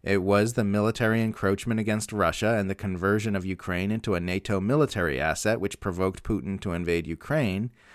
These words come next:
and all the militarization against China that we are seeing is only inflaming tensions and making war more likely. And, I mean, of course it is.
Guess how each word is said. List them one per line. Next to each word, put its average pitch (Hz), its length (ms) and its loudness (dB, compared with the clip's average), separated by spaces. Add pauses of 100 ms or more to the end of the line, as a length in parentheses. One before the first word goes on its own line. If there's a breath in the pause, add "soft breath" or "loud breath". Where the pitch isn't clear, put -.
(160 soft breath)
and 113 140 0
all 131 160 8
the 139 80 4
militarization 120 800 4
against 101 320 -2
China 160 280 2
that 78 180 -2
we 73 120 0
are 78 120 0
seeing 92 380 0
is 110 100 -2
only 110 240 2
inflaming 101 540 -2
tensions 95 500 -4
and 95 80 -2
making 92 320 -2
war 82 240 0
more 82 240 0
likely. 80 480 2 (1800 soft breath)
And, 90 220 0 (500)
I 113 100 0
mean, 78 280 -2 (320)
of - 100 -10
course - 300 6
it - 80 -4
is. - 320 -10